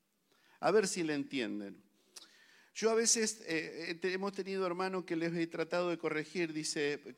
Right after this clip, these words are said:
a veces están orando y hablan del cri-, de, de Jesucristo de Nazaret. Y, y, y claro, eh, en realidad tienen la, la visión del Cristo de Nazaret, tienen la visión del Cristo,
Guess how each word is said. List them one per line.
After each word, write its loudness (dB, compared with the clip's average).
a 2
veces -2
están -2
orando 0
y 0
hablan 0
del -2
cri-, -2
de, -2
de -4
Jesucristo -4
de 0
Nazaret. -4
Y, -6
y, -4
y -8
claro, 2
eh, -4
en 2
realidad 2
tienen -2
la, 4
la 2
visión -2
del 0
Cristo -2
de 2
Nazaret, -2
tienen 0
la 4
visión 0
del 0
Cristo, 0